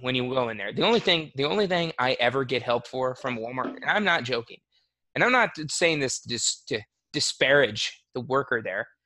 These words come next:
They're clearly, you know, not trained enough to, uh, be able to, you know, help as much as they would like. They seem like they work hard,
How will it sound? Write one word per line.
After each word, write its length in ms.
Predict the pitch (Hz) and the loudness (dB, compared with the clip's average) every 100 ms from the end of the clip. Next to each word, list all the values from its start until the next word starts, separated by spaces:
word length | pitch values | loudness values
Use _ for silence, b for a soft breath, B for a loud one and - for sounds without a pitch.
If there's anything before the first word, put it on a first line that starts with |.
| _ - | _ -4
They're 80 | |
clearly, 580 | - - 147 151 151 135 131 | -4 0 2 4 4 2 -2
you 80 | 117 | -6
know, 180 | 107 123 | -6 -4
not 220 | 127 120 - | 0 0 -2
trained 520 | - 113 127 120 131 - _ _ _ - | -8 -2 -2 -2 -10 -14 _ _ _ -4
enough 400 | 120 107 135 - _ _ _ | -2 0 -4 -6 _ _ _
to, 280 | 147 131 127 | -2 0 2
uh, 260 | 123 120 120 - | 2 2 -2 -6
be 80 | 135 | -2
able 200 | 127 123 | -2 -2
to, 260 | 127 123 120 | -2 -2 -2
you 160 | 117 | -6
know, 180 | 117 113 - | -6 -8 0
help 220 | 131 139 - _ - | 0 0 -4 _ -8
as 140 | 123 | -6
much 180 | 127 120 | -4 -6
as 60 | 120 | -4
they 100 | 117 | -4
would 80 | |
like. 340 | 120 139 127 - _ _ _ | 0 2 0 -6 _ _ _
They 120 | 254 | 0
seem 240 | 190 226 220 | 2 2 2
like 160 | 170 | 2
they 140 | 156 123 | 2 2
work 280 | 156 220 | 2 2
hard, 300 | - 127 160 | 2 2 0